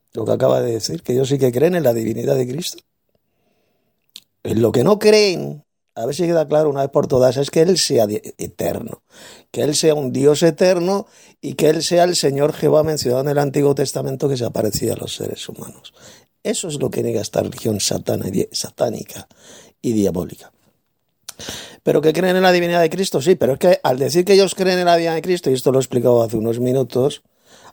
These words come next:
al ellos mismos reconocer que Cristo es un Dios, que creen en su divinidad, entonces ya no están, ya no son monoteístas.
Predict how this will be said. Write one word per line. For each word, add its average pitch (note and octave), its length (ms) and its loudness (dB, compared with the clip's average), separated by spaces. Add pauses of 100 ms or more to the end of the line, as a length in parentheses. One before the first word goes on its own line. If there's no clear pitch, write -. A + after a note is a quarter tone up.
al C#3 160 -6
ellos F3 180 -4
mismos F3 380 -4
reconocer C3 1120 0 (1500)
que - 120 -8
Cristo B2 300 0
es C3 120 -2
un C#3+ 120 2
Dios, F#3+ 220 6
que B2+ 140 -2
creen A#2 240 0
en A#2+ 80 -2
su B2+ 160 0
divinidad, C#3 340 2
entonces B2+ 280 0
ya C3+ 100 6
no D3 80 0
están, G2+ 680 -4 (1900)
ya A2+ 180 0
no D#3 80 2
son G#2+ 200 2
monoteístas. G#2+ 840 -4